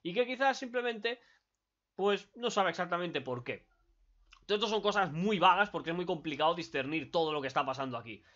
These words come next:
Pero bueno, vemos que finalmente es como que recuerda a Erwin. Cuando Levi se voltea, entonces ve a Zeke corriendo a toda hostia, y es cuando Levi se da cuenta y tarda en reaccionar al ver que Zeke está huyendo. Pero en ese momento Zeke pega un grito y todos los soldados que estaban ahí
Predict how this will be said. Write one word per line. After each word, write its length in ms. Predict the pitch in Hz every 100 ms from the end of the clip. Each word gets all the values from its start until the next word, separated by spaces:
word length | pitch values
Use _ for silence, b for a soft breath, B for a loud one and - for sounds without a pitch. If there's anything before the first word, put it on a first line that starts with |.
| b
Pero 200 | - 143
bueno, 260 | 165 135 98 b _
vemos 260 | 156 156
que 100 | 185
finalmente 720 | 175 226 277 269 262 262 254 196
es 80 | 185
como 260 | 214 208
que 240 | 180 175 -
recuerda 720 | 143 151 139 190 170 180 -
a 240 | - 127 135
Erwin. 380 | 123 110 101 - b b b _
Cuando 260 | 190 233
Levi 220 | 311 427 415
se 140 | 339
voltea, 580 | 277 220 196 285 294 240
entonces 280 | 180 196 330
ve 220 | 320 320 -
a 140 | 214
Zeke 380 | - 277 302 269
corriendo 360 | 220 240 311
a 40 | 262
toda 180 | 240 240
hostia, 460 | 233 - 131 - -
y 80 | 202
es 60 |
cuando 240 | 202 285 285
Levi 260 | 285 285
se 160 | 262 214
da 180 | 240 220
cuenta 480 | 226 233 214 247 233
y 100 | 170
tarda 300 | 165 214 214
en 60 | 202
reaccionar 440 | 190 180 180 180
al 140 | 156 175
ver 120 | 254
que 120 | 254
Zeke 340 | 226 226 233 -
está 460 | 151 147 190 196 -
huyendo. 560 | 151 147 139 113 104 b b b b
Pero 160 | - 320
en 40 |
ese 80 | 302
momento 320 | 302 285 277
Zeke 400 | 240 247 247 254
pega 280 | 240 233 226
un 120 | 214
grito 320 | 190 202 170 131
y 140 | 147
todos 260 | 151 330 349
los 100 | 311
soldados 400 | 277 262 233 202
que 80 | 180
estaban 320 | - 208 208
ahí 320 | 185 185 170